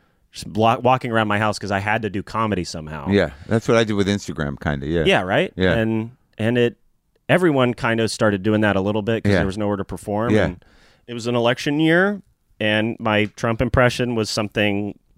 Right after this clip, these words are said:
Speaker 1: silly that didn't piss people off. It was like a release.
Speaker 2: Yeah.
Speaker 1: And they just started getting picked up and getting shared by celebrities. And, and, uh, at some point,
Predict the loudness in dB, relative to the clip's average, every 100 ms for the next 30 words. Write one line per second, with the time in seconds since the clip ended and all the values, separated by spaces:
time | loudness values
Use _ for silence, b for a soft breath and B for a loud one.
0 | _ -8 -4 -2 0 0 0 -2 0 0
1 | -2 -2 -4 -4 -10 -6 -4 -4 -4 -8
2 | -12 -10 -12 -10 -14 _ -12 -10 -6 -6
3 | -6 -8 -8 0 0 0 B B B B
4 | B -4 0 2 2 0 0 2 2 0
5 | -2 -2 -4 _ 0 0 -2 -6 -6 -8
6 | -14 _ _ -10 -10 -8 -2 0 2 0
7 | -2 -4 -4 -2 -2 0 -2 -2 -4 -4
8 | -6 -10 _ _ _ -4 0 0 0 0
9 | 0 -2 -4 -10 _ _ _ _ _ _
10 | _ -6 -4 -2 0 0 0 2 2 0